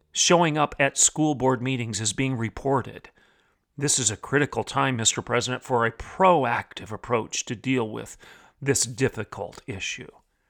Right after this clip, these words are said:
Respectfully, Viola M. Garcia and Chip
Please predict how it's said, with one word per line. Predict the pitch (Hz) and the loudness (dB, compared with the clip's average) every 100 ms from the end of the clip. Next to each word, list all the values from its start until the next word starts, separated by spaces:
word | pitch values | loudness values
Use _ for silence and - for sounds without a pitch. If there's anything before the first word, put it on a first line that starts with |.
| _ _ _ _ _ _ 254 | _ _ _ _ _ _ -2
Respectfully, | 269 - 151 - - 117 - - _ _ _ _ - | 0 2 2 0 -6 -14 -14 -20 _ _ _ _ 2
Viola | 147 160 214 247 233 220 | 6 8 6 4 0 -2
M. | 156 156 147 - - 143 | -2 -2 -4 -10 -8 0
Garcia | 143 135 - - 185 98 95 143 - _ _ _ _ _ _ _ - | 4 4 4 2 0 -4 -8 -12 -14 _ _ _ _ _ _ _ -4
and | 147 143 | -2 0
Chip | - 202 | 0 0